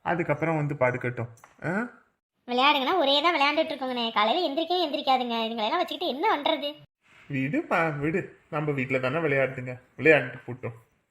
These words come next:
Speaker 2: ஹே, சூப்பர், சூப்பர், சூப்பர். அதானே, காலையில மட்டும் நீங்க எல்லாம் எந்திரிக்காம இருங்க, அப்புறம் அடிய பாருங்க.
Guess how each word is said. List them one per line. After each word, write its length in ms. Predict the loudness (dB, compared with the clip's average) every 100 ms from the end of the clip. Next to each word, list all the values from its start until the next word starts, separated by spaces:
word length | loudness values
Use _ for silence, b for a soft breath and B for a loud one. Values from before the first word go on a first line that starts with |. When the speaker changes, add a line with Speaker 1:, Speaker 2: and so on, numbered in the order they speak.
| _ 2
Speaker 2:
ஹே, 140 | 6 10 12 10 8 6 4 2 0
சூப்பர், 320 | -2 -2 -2
சூப்பர், 260 | -2 -4 -2
சூப்பர். 800 | 2 4 6 8 8 6 4 0 -4 _
அதானே, 460 | -4 0 2 2 2 -2 -6 _
காலையில 380 | 6 6 6 4
மட்டும் 220 | 4 2
நீங்க 140 | 2 2
எல்லாம் 160 | 4
எந்திரிக்காம 400 | 2 2 2 4
இருங்க, 260 | 2 2 2 2 0 -4 -8
அப்புறம் 320 | -2 2 4
அடிய 240 | 4 4 4
பாருங்க. 400 | 4 2 2 -2